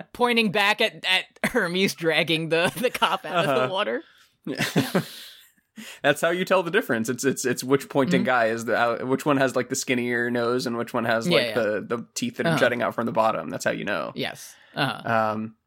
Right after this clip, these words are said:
Speaker 2: yeah, I'm gonna stick with, like, s-, a cypress tree G F. Very supportive,
Speaker 1: Mm-hmm.
Speaker 2: nice knees,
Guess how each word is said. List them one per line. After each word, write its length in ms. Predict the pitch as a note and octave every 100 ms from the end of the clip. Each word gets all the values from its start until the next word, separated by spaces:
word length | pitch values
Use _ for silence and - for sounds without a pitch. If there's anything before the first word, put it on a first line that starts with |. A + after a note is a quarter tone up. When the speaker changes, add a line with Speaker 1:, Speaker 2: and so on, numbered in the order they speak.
| _
Speaker 2:
yeah, 200 | D3+ C#3+
I'm 60 | D3
gonna 100 | D#3+
stick 220 | - D3
with, 140 | C3+ A#2+
like, 180 | A#2
s-, 160 | - - B2 B2
a 140 | B2+ A#2+
cypress 400 | - A2+ A#2 A2+
tree 240 | - A2
G 220 | G#2+ A2
F. 340 | G#2 G#2 - -
Very 260 | C3+ B2+ A#2
supportive, 480 | C3+ B2 A#2 A2 A#2
Speaker 1:
Mm-hmm. 240 | - -
Speaker 2:
nice 220 | C3 A2+ A#2
knees, 300 | A2+ A2+